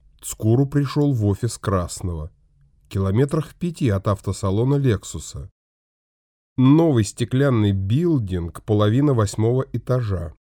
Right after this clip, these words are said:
Остальную половину занимала какая-то модная немецкая фармацевтика.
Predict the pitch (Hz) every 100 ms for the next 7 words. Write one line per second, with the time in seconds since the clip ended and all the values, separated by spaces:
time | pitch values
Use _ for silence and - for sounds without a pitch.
0 | _ _ - 110 - 147 226 196 120 110
1 | 104 101 95 110 113 135 185 165 101 117
2 | 104 101 104 113 147 143 151 151 131 101
3 | 104 - 117 107 120 120 123 - 98 82
4 | - - 76 85